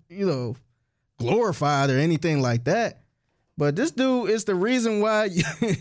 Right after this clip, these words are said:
you're where you're, you're at. So I, I just didn't understand that part, man. I think that's, that's the part that kinda made me roll my eyes a little bit.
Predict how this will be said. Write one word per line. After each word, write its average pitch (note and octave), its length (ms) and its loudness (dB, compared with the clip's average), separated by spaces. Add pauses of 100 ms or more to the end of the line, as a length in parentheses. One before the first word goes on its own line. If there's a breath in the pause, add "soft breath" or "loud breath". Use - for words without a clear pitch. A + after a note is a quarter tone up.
you're F3+ 260 0
where G#3 180 0
you're, G3+ 380 -2 (160)
you're F#3 320 0
at. G3 320 -4 (1080)
So G3+ 260 -2
I, G3+ 280 0
I G3+ 100 0
just G#3 220 -2
didn't G#3 200 0
understand F#3+ 580 0
that E3+ 180 -2
part, B2+ 280 0
man. A#2 400 2
I D#3+ 100 2
think F#3+ 300 -4 (480)
that's, G#3+ 200 -2
that's G3+ 300 -2
the G3 100 -4
part F3+ 240 0
that D3+ 140 -2
kinda D#3+ 280 2
made D3+ 200 2
me D3+ 120 2
roll D3+ 180 2
my D3 300 2
eyes C#3+ 100 0
a C#3 40 0
little D3 200 2
bit. D3+ 340 -2